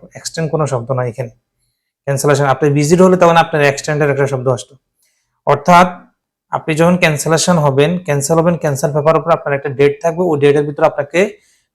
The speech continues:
নতুন ভিসা লাগানোর জন্য প্রসেস শুরু করতে হবে এবং ইন আউট করতে হবে, বাস এই ডেট। অথবা আপনাকে আর দেশ আউট হতে হবে, তাহলে ফাইন আর আসবে না। প্রথমত হচ্ছে আপনি অফার লেটার টাইপ করবেন, অফার লেটার করবেন, অফার লেটার অ্যাপ্রুভ হলে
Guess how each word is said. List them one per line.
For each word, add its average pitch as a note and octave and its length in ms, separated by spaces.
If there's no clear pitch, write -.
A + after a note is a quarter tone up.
নতুন C#3+ 260
ভিসা C#3 220
লাগানোর D#3 300
জন্য D#3+ 140
প্রসেস - 340
শুরু D3 200
করতে D3+ 240
হবে E3+ 100
এবং E3 140
ইন D#3 120
আউট D#3 180
করতে C#3+ 220
হবে, A#2+ 200
বাস - 320
এই E3+ 180
ডেট। C3 200
অথবা F#3 320
আপনাকে F3 280
আর E3 160
দেশ D#3+ 200
আউট C#3 200
হতে B2 160
হবে, A#2 220
তাহলে C#3 220
ফাইন F3 360
আর C#3 120
আসবে B2+ 260
না। B2+ 100
প্রথমত F3+ 380
হচ্ছে F#3+ 300
আপনি D#3+ 280
অফার D3+ 240
লেটার C#3+ 200
টাইপ B2+ 220
করবেন, B2 240
অফার D#3 200
লেটার D#3 220
করবেন, E3+ 380
অফার D3 200
লেটার D3+ 160
অ্যাপ্রুভ D3 320
হলে F3+ 240